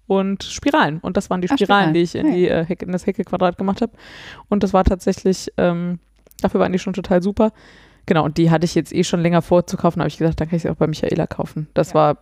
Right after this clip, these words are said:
Speaker 1: jetzt, das war keine große Aktion, aber irgendwie war es mir, war es mir wichtig.
Speaker 2: Mhm. Ja.
Speaker 1: Ähm, genau, dann habe ich, äh, durch dich angestiftet. Das war sehr lustig. Frieda schreibt mich an. "Hast du Bedarf an Puzzlematten?"
Speaker 2: <laughs> Ja.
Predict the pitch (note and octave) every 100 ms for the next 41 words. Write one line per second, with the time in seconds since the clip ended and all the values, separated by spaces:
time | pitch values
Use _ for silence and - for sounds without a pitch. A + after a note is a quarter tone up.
0 | - D3+ D3+ - - - F#3 F#3 - F#3+
1 | - D#3+ D#3 E3+ - D3+ - - F3 -
2 | D#3 D#3+ D#3 - D3+ - D3 D3 _ _
3 | - D3 D3 - - F3 - _ - F3+
4 | C#4 - _ _ _ _ _ _ _ _
5 | - - F#3+ G#3 G3+ G3 G3 G3+ G3+ _
6 | _ _ _ _ _ - A#3+ F#3 G#3+ C4+
7 | C#4 - - A#3+ A#3+ A#3+ B3 B3 _ _
8 | _ _ _ _ _ - G#3+ D4 - G3+
9 | G#3+ G#3+ - A3+ - F4 - - G#3+ A3+
10 | A#3+ G3+ F#3+ - E4+ - - A#3+ - G#3+
11 | G#3+ G#3+ F#3+ A#3+ - _ A3+ - B3 A3+
12 | G#3+ A3 A3+ - A3+ - G3+ E3 C#3+ D3+
13 | - D3 B3 G4+ A#4 A4 G#4+ F#4+